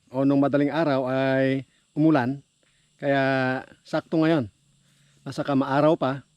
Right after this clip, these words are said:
Saktong-sakto ngayon na saktong-sakto yung pag-apply natin ngayon.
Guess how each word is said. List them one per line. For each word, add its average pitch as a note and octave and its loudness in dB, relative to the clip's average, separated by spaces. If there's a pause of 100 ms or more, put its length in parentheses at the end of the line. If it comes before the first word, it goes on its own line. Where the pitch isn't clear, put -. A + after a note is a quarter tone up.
(560)
Saktong-sakto D3+ -4
ngayon C#3+ 0
na C3 0 (1300)
saktong-sakto D#3+ 0
yung D3 0 (1600)
pag-apply C#3+ -2
natin B2+ -4
ngayon. A2 -8